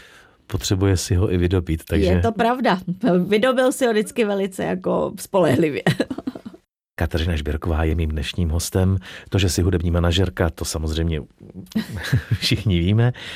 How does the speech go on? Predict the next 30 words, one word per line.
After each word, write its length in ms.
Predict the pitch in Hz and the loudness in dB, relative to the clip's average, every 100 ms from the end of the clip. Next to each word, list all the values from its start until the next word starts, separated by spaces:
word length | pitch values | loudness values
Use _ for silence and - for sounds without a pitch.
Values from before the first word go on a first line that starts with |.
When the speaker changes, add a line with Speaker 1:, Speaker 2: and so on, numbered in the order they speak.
| - - - - | -14 -16 -10 -4
Speaker 1:
ale 140 | 98 | -2
taky 220 | 110 - | -2 -4
si 140 | - 120 | -2 -2
vychovala 440 | 107 127 120 131 | 0 2 2 2
dvě 200 | 139 135 | 2 0
děti. 560 | 85 71 - 85 117 156 - - - | 0 -6 -2 0 0 -2 -12 -20 -10
Syn 260 | - 123 98 | 0 2 4
David 280 | 87 113 | 4 2
vystudoval 680 | 92 82 123 117 113 113 113 - | 0 -2 2 2 4 4 2 0
Speaker 2:
Film 360 | 190 196 226 | -2 0 0
vystudoval, 580 | 220 - 160 185 190 190 | -2 -4 -6 -4 -2 0
Speaker 1:
film, 200 | - - | 4 4
Speaker 2:
no. 60 | 131 | 4
Speaker 1:
že 80 | |
jo, 60 | 110 | 2
filmovou 320 | - 110 107 107 | 4 4 4 4
Speaker 2:
Ano. 40 | |
Speaker 1:
režii 400 | 104 92 110 113 | 4 4 4 4
a 80 | 208 | 4
Speaker 2:
Mhm. 100 | 254 | 4
Speaker 1:
střih. 360 | 240 220 120 113 - - - - - | 4 4 2 2 -2 -8 -14 -12 -4
A 60 | |
asi, 280 | - - - 120 | -2 0 0 0
jak 120 | 113 | 0
jsem 120 | - | 0
pochopil, 380 | 113 127 123 127 | 0 0 0 2
v 80 | 107 | 4
Londýně 320 | 110 113 117 | 4 4 2
také 320 | 98 92 101 | 2 2 2
žije? 460 | 85 85 82 120 143 | 2 2 2 0 -4